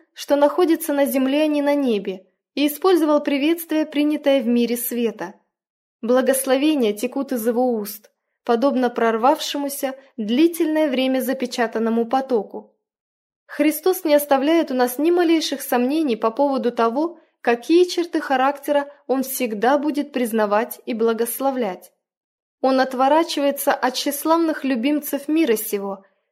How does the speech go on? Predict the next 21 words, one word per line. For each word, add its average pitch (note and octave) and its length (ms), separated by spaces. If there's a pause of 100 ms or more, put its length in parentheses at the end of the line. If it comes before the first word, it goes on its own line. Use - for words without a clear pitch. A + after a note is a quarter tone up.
(100)
к - 80
тем, F4 340
кого C4 300
они C4 180
презирают, C4 720
и - 160
произносит C#4+ 680
благословение C#4+ 800
на C4 140
всех, F4 420 (280)
кто - 180
принимает C4 600
его A3+ 140
свет C#4 520 (160)
и B3 140
жизнь. G3+ 440 (720)
Духовно C4 540
нищим, A#3+ 640
кротким, B3 760 (120)
смиренным, C4+ 880 (120)
скорбящим, B3+ 1080